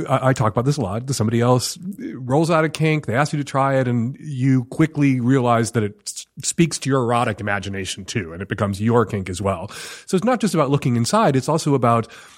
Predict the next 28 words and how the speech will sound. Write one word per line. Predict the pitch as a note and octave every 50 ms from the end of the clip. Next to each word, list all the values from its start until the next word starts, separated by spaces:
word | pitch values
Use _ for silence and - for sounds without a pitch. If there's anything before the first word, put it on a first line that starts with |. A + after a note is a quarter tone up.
| - _ _ _
you | - D#3 A3 A3 G#3 F3 E3 C3
know, | F#2
reacting | G2+ A2+ A#2+ A#2+ C3+ D3+ D3+ - D3+ C#3+ C3
to | - - D#3
your | C#3+ C3 C3 B2+ A#2+
partner | - - F#3+ A3+ A#3+ - - G#2+ F2+ G2 - - C3 _ _ _ _ _ _ -
and | B2+ C3 B2
their | C3 C3 C3 B2
turn-ons. | - - - F#3+ B3 B3 E3 F#2+ - - - C3 C#3+ D3 - - - - - - _ _ _ _ _ _ -
And, | C3 B2+ C3+ C3+ C3 C#3 - - - - - - _ _ _ - - - _
you | - E3 D3+ D#3
know, | A#2 B2
I'm | C#3+ D#3+ D3+ C#3
flying | - - - - E3 G3+ C4 B3 E3
blind | A2+ B2 A#2 C3+ G3 C#4 C#4+ G3
here. | D#3 C3 G#2 G#2 A2+
You're | A#2 B2 C3 C3+
asking | D3 F3 - - E3+
me | D#3
to | D3+
take | D#3 E3 D#3
a | D3
shot | - - - A#2 B2 D3 D3+
in | D3+
the | D3+
dark. | C#3 D3 D3+ G3+ G#3 - - G2+
I | B2 C3
can | - - C#3+ C3 B2+ B2 A2+